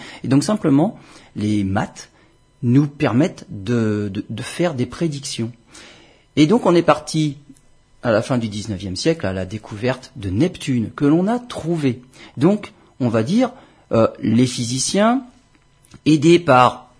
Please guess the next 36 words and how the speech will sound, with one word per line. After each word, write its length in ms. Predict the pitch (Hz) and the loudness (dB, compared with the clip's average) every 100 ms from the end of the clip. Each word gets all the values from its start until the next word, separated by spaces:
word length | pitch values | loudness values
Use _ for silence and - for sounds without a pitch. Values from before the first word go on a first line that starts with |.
| - - | -14 -8
on 100 | 101 | -2
va 160 | 98 | -2
dire, 200 | 104 110 | -2 -6
tout 260 | - - 107 | -10 -10 -6
un 120 | 98 | -6
tas 180 | - 113 | -4 -6
de 100 | 101 | -6
formules 480 | - 92 98 107 90 | -10 -8 -6 -4 -4
mathématiques, 680 | 95 - 101 104 - 214 - | -6 -4 -2 -2 -4 -4 -4
ont 120 | 104 | -6
réussi 580 | 98 160 120 - - 117 | -4 -6 -4 -6 -6 -6
à 40 | |
faire 180 | - 107 | -6 -8
des 100 | 101 | -8
prédictions 540 | - 107 101 - 156 | -8 -10 -8 -4 -2
et 80 | 107 | -2
à 40 | |
découvrir 440 | 92 107 113 120 123 | -4 -8 -6 -4 -4
une 100 | 101 | -2
nouvelle 260 | 117 143 | -2 -2
planète. 340 | 139 117 90 - - - - | -2 -4 -6 -10 -20 -20 -2
Neptune 440 | 117 139 135 151 185 | 2 2 2 2 2
a 60 | |
été 200 | 104 147 | 0 0
la 100 | 127 | -2
première 480 | - - 117 113 98 | -4 -4 -2 -2 -4
planète 540 | - 104 95 107 - - - - | -8 -6 -4 -4 -8 -18 -20 -14
découverte 480 | 107 117 127 135 - | -8 -6 -4 -4 -4
simplement 580 | - - 139 - 104 117 | -6 -4 -4 -4 -4 -4
par 240 | 117 110 | -6 -8
les 100 | 95 | -6
maths. 360 | 92 - - - - | -8 -10 -14 -20 -6
Donc 220 | 135 143 | -4 -2
les 80 | 117 | 0
maths 220 | 170 180 | 0 -2
fonctionnent. 540 | - 127 123 135 98 | -4 -4 -4 -4 -6